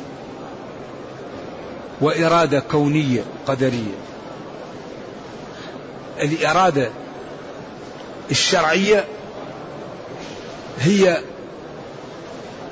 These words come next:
أن يطالب النبي صلى الله عليه وسلم الناس بالهداية ويوضح لهم ويبين لهم، والإرادة الكونية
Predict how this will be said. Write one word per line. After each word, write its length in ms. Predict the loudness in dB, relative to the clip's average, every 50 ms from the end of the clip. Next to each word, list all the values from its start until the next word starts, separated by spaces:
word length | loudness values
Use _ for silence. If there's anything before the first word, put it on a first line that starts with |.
| -12 -12 -12 -12 -12 -12 -12 -12 -12 -12 -12 -12 -12 -12 -12 -12 -12 -4 2 2
أن 300 | 4 6 8 8 8 8
يطالب 460 | 6 6 6 6 6 6 6 4 2 0 -6 -12 -12 -14 -12 -12 -12 -12 -12 -12 -12 -12 -12 -12 -12 -12 -12 -12 -12 -12 -12 -12 -12 -12 -12 -12 -12 -12 -12 -12 -12 -12 -12 -12 -12 -12 -12 -12 -12 -12 -12 -12 -12 -12 -12 -12 -12 -12 -12 -12 -12 -4 0
النبي 300 | 4 6 6 6 6 6
صلى 160 | 4 4 4
الله 120 | 6 6 8
عليه 140 | 8 6 4
وسلم 260 | 4 4 6 6 6
الناس 380 | 6 6 6 4 4 4 2
بالهداية 640 | 4 4 4 6 6 6 6 8 6 6 6 4 0 -2 -8 -12 -12 -12 -12 -12 -12 -12 -12 -12 -12 -12 -12 -12 -12 -14 -14 -14 -14 -12 -2 4
ويوضح 640 | 8 8 10 10 10 8 8 8 6 4 4 6 6
لهم 260 | 6 6 6 4 2 -2 -4 -8 -12 -12 -12 -12 -12 -12 -12 -12 -12 -12 -12 -12 -12 -12 2 6
ويبين 600 | 8 10 10 10 10 10 8 8 8 8 8 8
لهم، 280 | 8 8 6 6 4 0 -4 -8 -12 -12 -12 -12 -12 -12 -12 -12 2 6
والإرادة 640 | 8 8 8 8 6 6 8 8 10 8 8 10 8
الكونية 720 | 8 8 8 8 8 10 10 10 10 10 10 10 10 8